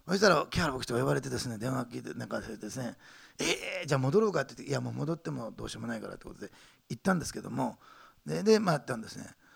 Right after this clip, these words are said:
それで、私、木曜日がそれで金曜日にね、えっと、お見舞いに行きました。あの、まあ、木曜日に、あの、前田さんは帰ってからまた行ったんですけど、私は金曜日に行ったんですね。前田さんたちと一緒にね、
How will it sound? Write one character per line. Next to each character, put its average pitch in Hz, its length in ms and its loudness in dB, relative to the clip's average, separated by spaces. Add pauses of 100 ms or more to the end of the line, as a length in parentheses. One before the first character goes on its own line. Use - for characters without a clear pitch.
(260)
そ 175 60 6
れ 202 40 10
で、 233 300 12
私、 208 500 4
木 196 240 4
曜 240 80 12
日 202 80 8
が 165 100 8
そ 151 120 0
れ 143 80 2
で 143 100 -2
金 208 200 2
曜 196 140 6
日 147 60 2
に 123 100 -2
ね、 151 200 -6 (420)
え 123 40 -8
っ 123 40 -6
と、 127 220 -4 (120)
お 139 60 -2
見 147 60 2
舞 151 120 2
い - 40 2
に 151 60 -2
行 147 80 -4
き - 20 -2
ま 147 60 0
し - 80 -2
た。 - 260 -8
あ - 80 -6
の、 - 100 -6
ま 165 160 4
あ、 185 120 2
木 202 240 6
曜 269 80 10
日 214 80 8
に、 160 100 2 (120)
あ 143 80 0
の、 127 320 0 (380)
前 160 160 10
田 185 80 8
さ 190 100 6
ん - 20 8
は 185 60 6
帰 208 100 8
っ 208 80 10
て 160 120 -2
か 127 60 2
ら 127 60 2
ま 127 80 0
た 117 60 -2
行 113 80 -4
っ - 20 -20
た 127 100 -2
ん - 20 0
で 113 40 -6
す 117 60 -4
け 127 60 0
ど、 156 80 2
私 165 60 2
は 190 60 2
金 180 140 -2
曜 160 60 0
日 123 60 -2
に 107 80 -6
行 - 20 -16
っ - 20 -20
た - 100 -8
ん 107 40 -8
で 101 60 -10
す 117 60 -8
ね。 131 60 -2
前 113 140 -4
田 104 80 -10
さ 104 120 -10
ん - 40 -10
た - 100 -10
ち - 60 -14
と - 80 -14
一 - 60 -16 (100)
緒 - 20 -14
に - 120 -14
ね、 - 120 -10